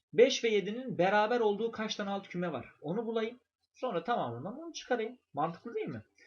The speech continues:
Şimdi bak kümelerimi tekrar, kümenin elemanlarını yazayım. Bir, üç, beş,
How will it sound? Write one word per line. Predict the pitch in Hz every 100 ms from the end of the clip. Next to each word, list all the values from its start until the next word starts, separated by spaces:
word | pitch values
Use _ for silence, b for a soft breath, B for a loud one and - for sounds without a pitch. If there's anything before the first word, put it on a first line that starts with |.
| b -
Şimdi | 214
bak | 185 - _ _ _ -
kümelerimi | 208 202 202 196
tekrar, | 190 196 180 175 - -
kümenin | 175 175
elemanlarını | 170 170 165 170
yazayım. | 170 156 190
Bir, | 175 156
üç, | 165 170 -
beş, | 156 185 - -